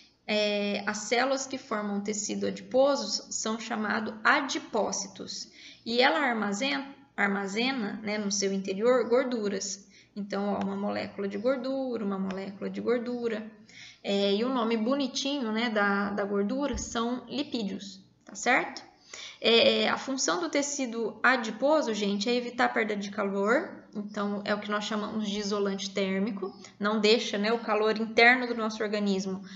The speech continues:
é, vir pra fora. É uma reserva energética, então a gente pode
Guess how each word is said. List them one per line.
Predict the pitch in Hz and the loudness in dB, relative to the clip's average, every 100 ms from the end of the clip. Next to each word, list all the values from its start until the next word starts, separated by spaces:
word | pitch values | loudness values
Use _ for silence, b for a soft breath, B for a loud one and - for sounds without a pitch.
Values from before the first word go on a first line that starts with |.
| B - | B -6
é, | 196 190 | -2 0
vir | 190 254 247 | 2 2 2
pra | 202 | -4
fora. | - 196 190 196 190 - - - _ _ _ - B B B - | -2 2 4 2 0 -6 -16 -20 _ _ _ -20 B B B 2
É | 220 | 4
uma | 240 240 | 6 6
reserva | 240 220 220 214 - - | 4 6 4 4 0 4
energética, | 226 214 214 208 208 208 220 - 285 | 4 6 4 4 6 6 4 -2 -4
então | 247 214 | -2 -2
a | |
gente | 208 220 | -2 -2
pode | - 220 214 208 220 | 0 4 4 2 -4